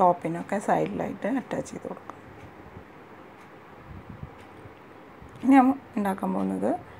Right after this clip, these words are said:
ഒരു rose flower ആണ്. അപ്പം ഇതൊരു സാറ്റിൻ്റെ തുണി തന്നെയാണ്. അപ്പോൾ ഇതിൻ്റെ വീതി ഞാൻ എടുത്തിരിക്കുന്നത് പത്ത് ഇഞ്ചാണ്. താഴേക്കുള്ള ഇറക്കം മൂന്ന് inch,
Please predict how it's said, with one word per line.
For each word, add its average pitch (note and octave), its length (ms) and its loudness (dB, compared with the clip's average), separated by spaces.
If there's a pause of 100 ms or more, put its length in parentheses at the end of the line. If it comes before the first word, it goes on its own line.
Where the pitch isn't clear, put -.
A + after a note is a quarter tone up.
(320)
ഒരു - 300 0
rose F3+ 320 4
flower F#3 300 4
ആണ്. - 240 0 (600)
അപ്പം A3+ 240 2
ഇതൊരു A#3 340 4
സാറ്റിൻ്റെ A#3 600 4 (260)
തുണി G3 240 4
തന്നെയാണ്. F3 380 0 (2500)
അപ്പോൾ A#3 160 6 (140)
ഇതിൻ്റെ A#3+ 220 8
വീതി A#3+ 560 4 (180)
ഞാൻ A3 160 2
എടുത്തിരിക്കുന്നത് G3+ 720 2
പത്ത് A3+ 300 2
ഇഞ്ചാണ്. F3+ 480 2
താഴേക്കുള്ള G#3 500 2
ഇറക്കം G#3 420 0 (520)
മൂന്ന് F#3 280 2
inch, F3+ 300 4